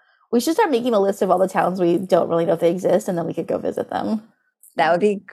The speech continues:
Speaker 2: a really good trip.
Speaker 1: Yeah. So, I mean, I'm sure, like, to some people, like, they talk, you say Staten Island, and they're like, "They made that up."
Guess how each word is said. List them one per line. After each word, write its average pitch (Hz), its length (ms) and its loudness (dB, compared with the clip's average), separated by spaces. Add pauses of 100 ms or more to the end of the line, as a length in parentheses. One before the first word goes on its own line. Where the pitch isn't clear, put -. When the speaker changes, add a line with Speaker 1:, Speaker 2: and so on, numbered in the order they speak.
Speaker 2:
a 160 100 0
really 139 480 2
good - 240 -4
trip. - 320 -4 (140)
Speaker 1:
Yeah. 170 320 2
So, - 200 -4
I 269 60 0
mean, 330 100 4
I'm 339 140 2
sure, 392 180 2
like, 392 140 2
to 320 100 -2
some 247 200 2
people, 233 320 0
like, 196 360 0
they 220 200 0
talk, 220 160 -2
you 208 180 0
say 196 180 2
Staten 185 320 0
Island, 180 300 2
and 170 80 -2
they're 170 80 2
like, 175 180 4
"They 170 120 -2
made - 140 -6
that - 140 0
up." - 320 0